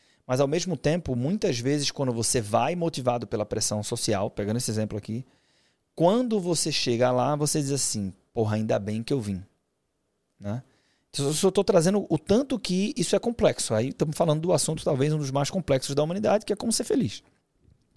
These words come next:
Ah, e aí vem, vem um tweet aqui dele que eu destaquei, que é, "As expectativas da sociedade e de outras pessoas em relação a você são inimigas da paz de espírito. Regra geral, concordo com ele." Tá?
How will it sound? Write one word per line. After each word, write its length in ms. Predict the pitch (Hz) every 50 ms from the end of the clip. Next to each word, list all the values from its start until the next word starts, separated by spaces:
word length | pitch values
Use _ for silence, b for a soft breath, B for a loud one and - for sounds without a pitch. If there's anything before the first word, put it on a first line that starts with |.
| - B B B B B B B B B B B B B B B B B B
Ah, 920 | - 131 139 135 135 131 127 123 123 120 117 113 110 110 107 107 110 110 - -
e 100 | - 151
aí 100 | 156 151
vem, 160 | 143 160 156
vem 240 | 113 117 135 147 156
um 120 | 151 147
tweet 440 | 131 - - 151 139 139 135 - -
aqui 120 | 110 -
dele 160 | 113 113 113 117
que 100 | - 120
eu 40 |
destaquei, 380 | 113 - - 123 - - 113 107
que 140 | - - 104
é, 80 | - -
"As 180 | - 120 123 117
expectativas 800 | 135 - - - - - - - 147 127 - - 214 196 202 175
da 100 | 185 170
sociedade 800 | - 170 151 - 170 147 123 113 117 117 120 135 135 139 147 156 _ _ _ _ _ _ _ _ _ _ _ _ _ _ -
e 100 | 143 143
de 160 | 139 147 143
outras 320 | 147 170 190 - 190 175 -
pessoas 460 | - 180 151 - - 123 123 127 120
em 60 | 123
relação 360 | 123 127 123 120 - - 123
a 60 | 120
você 480 | 120 135 185 185 - - 147 151 175 196 - _ _ _ _ _ _ _
são 240 | - - - 151 139
inimigas 540 | 139 160 185 196 170 156 156 156 170 175 151
da 140 | 151 170 160
paz 260 | - 143 131 131 131
de 80 | 135 160
espírito. 540 | 160 - - - 110 95 - - - - _ _ _ _
Regra 380 | - 104 113 131 151 147 170 165
geral, 460 | 147 147 143 123 117 123 135 151 160
concordo 500 | - - 175 156 - - 131 127 135 135
com 160 | - 170 165
ele." 140 | 139 - - - _ _ _ _ _ _ _
Tá? 240 | - 101 107 127